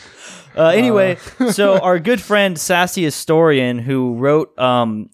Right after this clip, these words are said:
Speaker 1: chapter one of New Dawn, hit me up, and he told me that he's got new chapters. So,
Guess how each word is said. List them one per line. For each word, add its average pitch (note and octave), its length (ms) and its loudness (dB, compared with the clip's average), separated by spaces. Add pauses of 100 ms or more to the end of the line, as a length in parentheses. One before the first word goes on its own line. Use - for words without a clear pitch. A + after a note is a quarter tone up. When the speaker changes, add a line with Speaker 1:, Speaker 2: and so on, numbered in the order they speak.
Speaker 1:
chapter D3+ 380 -4
one C3+ 180 0
of A#2 140 -6
New C3+ 280 -4
Dawn, G#2+ 340 -4
hit A#2 200 -10
me G#2+ 160 -8
up, C3 220 -4
and C3+ 160 -2
he C#3 100 -2
told D#3 260 0
me E3 100 0
that D3 100 2
he's D3+ 120 -4
got E3+ 200 -2
new G3 80 0
chapters. - 500 -4
So, C3 460 0